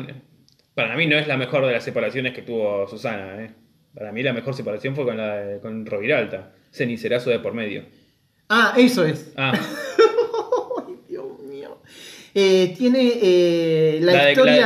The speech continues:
Speaker 1: la, la de Corcho estuvo buena porque se, p-, p-, dieron, siempre se dio a entender que le cagó mucha guita.
Speaker 2: Claro. Eh, hizo un repaso de toda la historia, desde cuando se conocieron hasta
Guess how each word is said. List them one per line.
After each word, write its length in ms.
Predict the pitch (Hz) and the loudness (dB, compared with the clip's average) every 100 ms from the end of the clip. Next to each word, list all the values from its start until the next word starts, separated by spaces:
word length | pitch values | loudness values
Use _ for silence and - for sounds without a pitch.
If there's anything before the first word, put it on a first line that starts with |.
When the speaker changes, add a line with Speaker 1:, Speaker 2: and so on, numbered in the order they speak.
| 202 | 6
Speaker 1:
la, 20 | |
la 100 | 147 | 4
de 80 | 147 | 6
Corcho 240 | 196 233 | 4 4
estuvo 260 | 220 196 180 | 2 4 6
buena 240 | 190 220 | 6 4
porque 180 | 165 147 | 2 0
se, 160 | 139 127 | -4 -8
p-, 160 | 117 | -8
p-, 240 | 113 113 113 110 113 | -6 -6 -6 -14 -14
dieron, 360 | 127 147 147 131 | -8 -6 -6 -4
siempre 240 | 147 139 | -4 -2
se 80 | 151 | -2
dio 80 | 135 | -2
a 20 | |
entender 280 | 131 127 139 | -2 -2 -2
que 100 | 143 | 0
le 100 | 127 | 0
cagó 240 | 117 127 | 2 2
mucha 240 | 135 131 127 | 0 -2 0
guita. 460 | 127 117 104 - - _ _ - | 0 -2 -4 -6 -20 _ _ 0
Speaker 2:
Claro. 520 | 165 156 131 - - _ _ _ _ _ - | 2 4 2 -6 -18 _ _ _ _ _ -2
Eh, 380 | 151 143 139 156 | 0 2 0 -2
hizo 220 | 160 196 | -4 -2
un 140 | 175 | -2
repaso 400 | 160 160 175 202 | -2 0 0 2
de 120 | 180 160 | 0 0
toda 240 | 190 196 | 0 0
la 80 | 180 | 0
historia, 400 | 165 175 147 110 135 | 0 -2 -2 -4 -6
desde 220 | 139 151 | -6 -4
cuando 200 | 139 135 | -4 -4
se 120 | 135 | -6
conocieron 640 | 143 135 196 233 285 285 - - - - | -8 -6 0 0 0 -6 -12 -20 -20 -4
hasta 800 | 160 170 - 208 226 226 - | -2 -2 -4 -2 -2 -4 -12